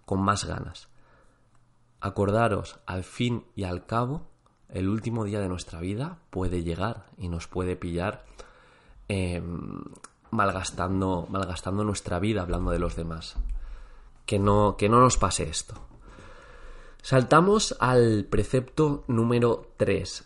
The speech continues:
la percepción de la realidad. Nos habla de que tenemos, o, o más bien la sociedad nos, nos vende que hay emociones positivas y negativas,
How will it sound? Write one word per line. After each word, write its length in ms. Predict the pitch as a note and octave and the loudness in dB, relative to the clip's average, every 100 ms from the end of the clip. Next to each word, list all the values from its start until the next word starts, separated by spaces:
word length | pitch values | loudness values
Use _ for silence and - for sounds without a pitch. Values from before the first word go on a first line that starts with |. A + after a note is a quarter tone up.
| - | -4
la 300 | G2+ G2 - | -2 -2 -2
percepción 840 | F#2+ - F#2+ - - A#2+ C#3 - | -2 -2 -4 -4 0 2 2 -4
de 220 | A2 G#2+ | -4 0
la 140 | G2+ F#2 | 0 0
realidad. 560 | F#2 E2+ E2 E2 - - - - - - - - | -4 -4 -4 -6 -10 -14 -18 -20 -20 -20 -20 -10
Nos 280 | G#2 G2 B2 | -6 -2 0
habla 340 | B2+ C3+ C#3 | 2 4 2
de 160 | A#2 G2 | 0 -2
que 240 | F#2+ A2 | -2 -4
tenemos, 1000 | - F2 F#2+ G2+ - - - - - - - - | -4 -4 -2 -4 -6 -10 -12 -12 -14 -18 -20 -10
o, 280 | E2 E2 - | -6 -6 -4
o 100 | F#2 | -2
más 240 | G2 G2 | 0 0
bien 200 | G2 G2 | 0 2
la 100 | F2 | 2
sociedad 480 | - F2+ F#2 F#2 G2+ | -2 -4 0 2 2
nos, 540 | G2+ F2+ E2+ E2 - | 0 0 0 -2 -6
nos 240 | F#2 F2+ E2+ | -6 -4 -2
vende 400 | G2+ F#2+ E2 - - - - | 0 0 -2 -4 -16 -20 -6
que 100 | G2 | 0
hay 100 | G2 | 0
emociones 480 | F#2 - G2 F2+ | 0 -2 -2 -2
positivas 640 | - F2+ - D#2+ F#2+ E2+ - | -4 -6 -4 -4 -2 -2 -2
y 20 | |
negativas, 800 | E2 D#2 E2 C3+ C#3 A#2 A#2+ - | -4 -4 0 2 4 2 -2 -10